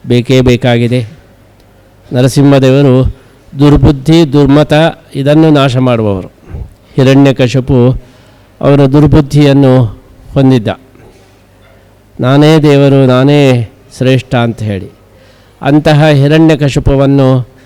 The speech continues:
ಸಂಹಾರ ಮಾಡಲಿಕ್ಕೆ ನರಸಿಂಹದೇವರು ಬಂದರು. ಇವತ್ತು ಅದೇ ರೀತಿ ಇನ್ನೊಬ್ಬರ ದೇಶದ ಒಳಗಡೆ ನುಸುಳಿ ಇನ್ನೊಬ್ಬರಿಗೆ ಉಪದ್ರವನ್ನು ಕೊಡತಕ್ಕಂತಹ ಈ ಒಂದು ಅಹಂಕಾರ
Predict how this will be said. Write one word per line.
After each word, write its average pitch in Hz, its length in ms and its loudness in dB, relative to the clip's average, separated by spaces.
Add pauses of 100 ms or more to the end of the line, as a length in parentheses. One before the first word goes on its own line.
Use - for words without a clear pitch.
(360)
ಸಂಹಾರ 151 420 0
ಮಾಡಲಿಕ್ಕೆ 135 380 -4
ನರಸಿಂಹದೇವರು 123 680 -2
ಬಂದರು. 98 360 -6 (1200)
ಇವತ್ತು 139 640 0
ಅದೇ 139 420 0
ರೀತಿ 143 460 0
ಇನ್ನೊಬ್ಬರ 143 460 2 (560)
ದೇಶದ 139 320 0
ಒಳಗಡೆ 131 600 -2 (640)
ನುಸುಳಿ 131 720 0 (1000)
ಇನ್ನೊಬ್ಬರಿಗೆ 147 760 0 (240)
ಉಪದ್ರವನ್ನು 139 680 0
ಕೊಡತಕ್ಕಂತಹ 123 720 -2
ಈ 127 120 0
ಒಂದು 123 280 0
ಅಹಂಕಾರ 127 540 0